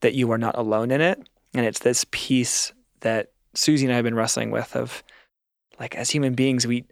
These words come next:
are these deeply longing, needing creatures. And as husband and wife, as father and mother, we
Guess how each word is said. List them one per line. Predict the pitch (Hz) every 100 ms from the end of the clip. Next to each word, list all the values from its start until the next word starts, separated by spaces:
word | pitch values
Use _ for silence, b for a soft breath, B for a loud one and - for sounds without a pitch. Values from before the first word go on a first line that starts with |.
| -
are | - 143 143
these | 123 117 113 - _
deeply | - 131 127 123
longing, | 120 120 120 123 120 117 113 117 _ _ -
needing | 127 127 127 123 113 113 117
creatures. | - - 139 - 117 113 120 - - - b b b
And | 151 131 120 117 - - _ _ _ _ _ -
as | 139 127 110 - - - _ _ _
husband | - 151 131
and | 123
wife, | 123 123 123 - -
as | 131 113 -
father | - 160 139 131 123
and | 117 - 131 127
mother, | 123 123 120 -
we | 143 156 156